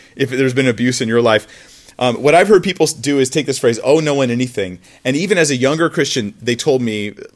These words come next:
I mean, like, spiritual leaders, guys I looked up to, who told me, "You should never, ever have debt as a Christian.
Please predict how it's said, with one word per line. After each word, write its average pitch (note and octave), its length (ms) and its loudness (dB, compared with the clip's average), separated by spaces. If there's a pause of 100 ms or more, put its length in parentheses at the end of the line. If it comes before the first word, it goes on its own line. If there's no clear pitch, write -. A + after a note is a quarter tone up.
(140)
I C#3+ 60 -4
mean, D#3+ 140 -4
like, E3 140 0
spiritual F#3 380 -6
leaders, D3 200 0
guys B2 160 2
I C#3 40 -2
looked C#3 180 -2
up D3+ 120 -2
to, G#2 200 -6 (240)
who C#3 100 -10
told B2+ 220 0
me, A2 240 -6 (220)
"You C3+ 140 -10
should B2+ 180 -6
never, C3 400 0
ever B2 240 2
have G#2+ 200 -4
debt G2 240 -6
as F2 120 -10
a F2 40 -16
Christian. - 320 -12